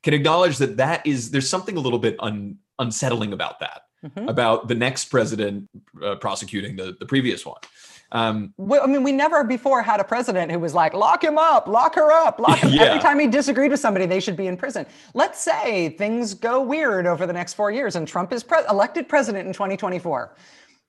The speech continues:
Speaker 2: And we've set the precedent that former presidents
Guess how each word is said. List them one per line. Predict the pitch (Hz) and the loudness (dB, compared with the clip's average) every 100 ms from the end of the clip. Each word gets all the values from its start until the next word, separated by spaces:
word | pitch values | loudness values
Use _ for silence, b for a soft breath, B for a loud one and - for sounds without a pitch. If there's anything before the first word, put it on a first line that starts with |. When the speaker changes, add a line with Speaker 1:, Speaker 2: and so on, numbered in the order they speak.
| _ - | _ -2
Speaker 2:
And | 202 190 185 | 0 0 -4
we've | 160 185 240 240 | -2 2 2 2
set | - 269 269 | 0 -2 -2
the | 254 | 0
precedent | 349 339 254 294 254 | 2 2 0 -4 0
that | 180 - - | -2 -2 -2
former | 190 220 226 233 | 0 2 0 0
presidents | 233 196 175 175 165 151 | 2 2 2 -2 -4 -8